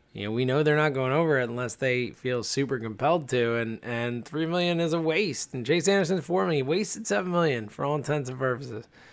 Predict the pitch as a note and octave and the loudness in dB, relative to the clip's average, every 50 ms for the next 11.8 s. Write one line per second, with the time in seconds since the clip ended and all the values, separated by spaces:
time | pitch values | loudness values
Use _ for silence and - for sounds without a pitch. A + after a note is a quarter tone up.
0 | - - - - - - D#3 D3 D3 C#3+ C#3+ C#3 C3+ C3+ C3+ - _ _ _ - | -20 -20 -20 -8 -2 2 4 6 6 6 4 4 0 -2 -4 -8 _ _ _ -20
1 | - - _ _ - E3+ E3 E3 D#3+ D#3+ D#3+ E3 - - - - F#3 F3+ F3+ F3+ | -20 -20 _ _ 12 12 12 12 12 12 12 10 4 2 8 10 10 12 12 10
2 | F3 F3+ F3 F3+ E3+ - - E3 E3+ D#3+ D#3 C3 - - D#3+ D#3 D3+ D3+ D3 - | 10 8 8 8 6 6 6 8 8 8 8 6 6 8 12 12 12 12 10 8
3 | - - _ - - _ _ _ _ _ _ _ - D#3 C3+ C3+ C3 C3 B2+ G#2 | 0 -18 _ -20 -20 _ _ _ _ _ _ _ -4 0 2 4 4 4 2 0
4 | F2 - - - - - - G#3+ - G3+ F3 D3 C3 C3 D3+ F3 F3 D#3+ C#3 C3+ | -4 -14 -20 -20 -16 -10 -4 0 4 4 4 4 4 4 4 6 6 6 4 4
5 | C3+ C3+ C3 C#3 D#3 D3 C3 C3+ B2+ C#3+ D3 D#3 D#3 D3 C3 A#2+ A#2 - - - | 4 4 6 6 4 4 4 4 6 6 6 8 6 6 4 2 0 0 2 2
6 | C3 B2 A#2 A#2 G#2+ - C3 B2+ A#2 A2+ A2 A2+ A2 G#2+ G#2+ G#2+ G#2+ G#2 A2+ - | 2 2 2 0 -2 0 0 0 2 2 0 0 -2 -2 -2 -2 -4 -6 -8 -10
7 | - - B2 G#2+ G2+ - _ _ - - - _ _ _ - - G#2 G2 G2 G2 | -10 -8 -6 -6 -6 -8 _ _ -20 -20 -20 _ _ _ -10 -6 -4 -4 -4 -4
8 | G2 F#2 F#2 G2+ F2+ F2 F#2+ A2 A#2+ A2+ G#2+ A#2 A#2+ A2 A2 G#2 F#2+ G2 F#2 G2 | -4 -6 -8 -8 -8 -8 -8 -8 -8 -6 -6 -4 -4 -2 -4 -4 -6 -6 -8 -8
9 | G2 G2+ F#2+ F#2 F#2 F#2 G2 G2 F#2 F#2 F#2 F2+ F2+ - F#2 F2+ F2 F2 F2 F#2 | -8 -6 -6 -6 -8 -8 -8 -10 -10 -12 -14 -14 -10 -10 -8 -8 -10 -10 -12 -12
10 | F2+ F2+ F#2 F#2 F2+ F2+ - - A#2 A2 - - - F#3+ F#3 E3+ F3+ F#3 E3+ F3 | -12 -10 -8 -8 -8 -8 -6 -4 -4 -4 -2 2 4 4 6 6 6 6 6 6
11 | E3 C#3+ - - E3+ D#3 D3 D3+ D3+ D3 D3 C#3+ C#3+ C#3+ B2+ - | 4 4 4 4 6 6 8 8 10 10 10 10 10 8 6 2